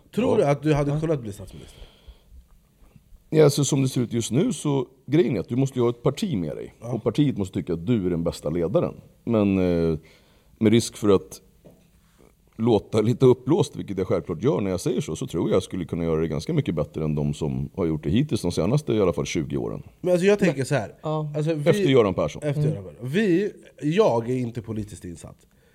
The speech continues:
Speaker 1: Jag kan så lite om politik. Jag ty-, jag har, jag har bara mina,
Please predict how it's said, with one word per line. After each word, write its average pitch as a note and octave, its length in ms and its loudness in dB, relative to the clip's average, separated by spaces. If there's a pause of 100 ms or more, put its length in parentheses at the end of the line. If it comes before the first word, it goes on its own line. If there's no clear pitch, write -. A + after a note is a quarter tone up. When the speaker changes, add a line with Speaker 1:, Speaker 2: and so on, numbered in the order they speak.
(120)
Speaker 1:
Jag F3 180 6
kan D3 320 2
så E3+ 140 -4
lite D#3 260 2
om A2+ 100 0
politik. A2 600 -8 (240)
Jag G3+ 180 0
ty-, G#3 80 -4
jag G3+ 140 6
har, F#3 140 4
jag G3 80 2
har F#3+ 100 4
bara D#3 120 0
mina, C#3 200 2